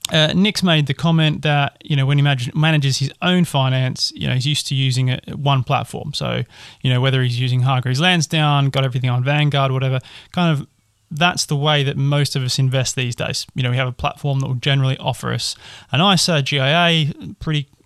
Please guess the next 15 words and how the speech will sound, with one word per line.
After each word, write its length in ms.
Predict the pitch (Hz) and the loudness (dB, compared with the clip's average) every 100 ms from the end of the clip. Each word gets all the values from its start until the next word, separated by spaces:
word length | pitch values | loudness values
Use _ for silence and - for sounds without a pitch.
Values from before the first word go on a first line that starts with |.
| - 196 - | -12 -10 -6
pretty 160 | 165 | -4
free, 300 | 147 160 - | -2 -4 -6
pretty 200 | - 151 | -6 -6
common 300 | 139 156 147 | -4 0 0
to 60 | 139 | 0
have, 140 | 139 | -2
like, 220 | 131 127 127 | -2 -6 -6
a, 80 | - | -6
a 60 | |
pension 340 | - 180 175 170 | -2 -2 0 0
fund 260 | 180 160 | 0 0
on 120 | 160 160 | 0 0
there 120 | 131 | -2
as 140 | 123 | -2
well. 360 | 139 156 151 | -2 2 2